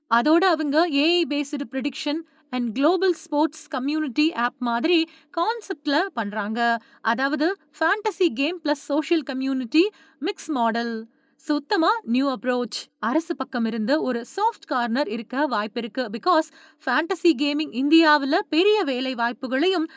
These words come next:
டெக் இன்வெஸ்ட்மெண்ட்ஸையும் உருவாக்கிடுச்சு. அதனால ட்ரீம் லெவல் மாதிரியான பெரிய நிறுவனங்களுக்கு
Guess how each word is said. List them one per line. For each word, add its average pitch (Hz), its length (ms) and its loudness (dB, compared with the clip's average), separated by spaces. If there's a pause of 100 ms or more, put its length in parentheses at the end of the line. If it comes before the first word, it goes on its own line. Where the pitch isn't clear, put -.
(260)
டெக் 381 240 0
இன்வெஸ்ட்மெண்ட்ஸையும் 285 920 -2
உருவாக்கிடுச்சு. 254 1080 -4
அதனால 330 480 2 (140)
ட்ரீம் 392 200 0
லெவல் 330 300 2
மாதிரியான 285 640 0
பெரிய 359 360 2
நிறுவனங்களுக்கு 277 840 0